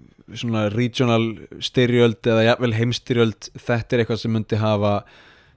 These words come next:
eh, bara mjög, sko, eh, hvað segir maður, svona acute áhrif, það myndi, það myndi gerast miklu hraðar heldur en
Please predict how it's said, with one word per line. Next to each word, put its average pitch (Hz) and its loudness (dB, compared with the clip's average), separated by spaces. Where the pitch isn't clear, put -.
eh, 139 -14
bara 110 0
mjög, 110 4
sko, 104 -2
eh, 101 0
hvað 127 -6
segir 113 2
maður, 95 -4
svona 107 -6
acute 127 -2
áhrif, 104 -2
það 110 -2
myndi, 110 0
það 113 -2
myndi 107 -2
gerast 117 0
miklu 113 -2
hraðar 101 -2
heldur 104 -6
en 107 -6